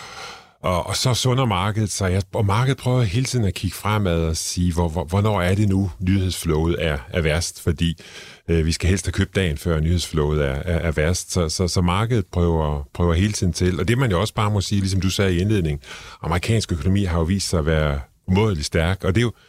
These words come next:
både godt nyt, øh, og også dårligt nyt, fordi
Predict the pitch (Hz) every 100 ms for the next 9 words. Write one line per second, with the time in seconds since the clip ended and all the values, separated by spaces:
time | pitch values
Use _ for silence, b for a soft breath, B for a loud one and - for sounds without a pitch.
0 | b b _ 110 123 87 - _ 98 110
1 | 110 98 - _ - 78 69 65 73 90
2 | - - 85 107 95 87 87 - - 78
3 | 87 82